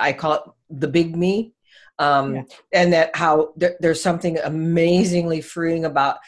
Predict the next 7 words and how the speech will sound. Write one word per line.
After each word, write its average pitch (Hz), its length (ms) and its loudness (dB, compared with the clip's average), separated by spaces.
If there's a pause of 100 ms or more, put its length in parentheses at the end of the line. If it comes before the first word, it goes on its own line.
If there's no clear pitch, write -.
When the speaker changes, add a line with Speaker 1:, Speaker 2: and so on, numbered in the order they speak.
(160)
Speaker 1:
and 190 220 2
it's 185 300 0
very 220 400 2
noticeable. 160 840 -2 (280)
Um, 131 400 -2 (240)
and 165 280 -2
people 190 400 -4